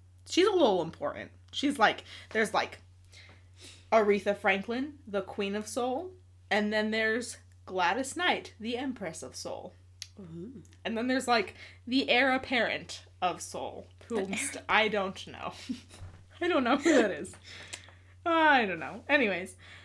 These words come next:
Speaker 1: uh, so Lil Miss Aaliyah got to travel with Gladys and work with an agent in New York for commercials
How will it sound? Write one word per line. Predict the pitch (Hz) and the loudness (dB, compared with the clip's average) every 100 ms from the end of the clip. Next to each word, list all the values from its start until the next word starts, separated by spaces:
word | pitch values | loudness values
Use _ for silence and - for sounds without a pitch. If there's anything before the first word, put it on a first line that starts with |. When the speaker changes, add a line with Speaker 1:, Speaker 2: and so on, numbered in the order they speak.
| - - | -20 2
Speaker 1:
uh, | 269 269 269 262 254 262 - | 8 12 12 12 10 4 2
so | 277 269 262 247 233 | 10 12 12 10 6
Lil | 262 440 | 2 2
Miss | 427 - | 2 4
Aaliyah | 208 202 214 269 494 233 180 180 233 247 | 2 2 0 2 4 8 8 8 8 6
got | 214 - | 2 2
to | - | -4
travel | 214 - - 208 190 185 196 202 226 330 | -6 -8 -6 4 8 8 6 0 2 4
with | 285 185 - - - | 4 2 -2 -20 -6
Gladys | 208 185 175 240 294 - 196 | 2 4 4 2 -2 -6 -4
and | 202 202 196 190 | -2 -2 -2 -2
work | 208 220 - | -2 -2 -4
with | 208 | -4
an | 208 180 - | -4 -6 -4
agent | 196 190 190 - | -2 -4 -8 -6
in | 190 185 | -6 -4
New | 160 | -6
York | 156 160 180 240 - - - - | -6 -2 -2 -2 -8 -20 -20 -4
for | 208 196 | 0 0
commercials | 185 208 208 196 - 208 190 | 0 -2 -2 -2 -2 -2 -4